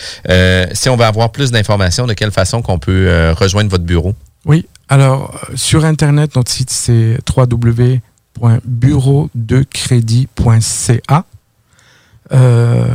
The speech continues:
Speaker 2: notre courriel, info at bureau de crédit point c a et le téléphone, quatre cinq zéro, six deux cinq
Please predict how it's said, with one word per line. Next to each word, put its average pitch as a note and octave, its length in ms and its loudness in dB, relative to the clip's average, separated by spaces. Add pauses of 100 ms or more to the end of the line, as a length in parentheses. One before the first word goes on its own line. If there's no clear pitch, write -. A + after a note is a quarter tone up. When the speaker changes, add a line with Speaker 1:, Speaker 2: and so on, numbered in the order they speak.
Speaker 2:
notre C3+ 220 0
courriel, C#3+ 360 0 (100)
info C#3+ 480 0 (140)
at C3 160 0 (280)
bureau B2 300 2
de B2 60 2
crédit A#2 340 -2
point A#2 220 0
c A2+ 260 0
a C3 200 0 (100)
et - 80 0
le B2 100 2
téléphone, A#2+ 560 0 (160)
quatre C#3+ 220 -2
cinq C3 340 0
zéro, A#2 420 2 (400)
six - 640 -2
deux B2 300 0
cinq - 500 -4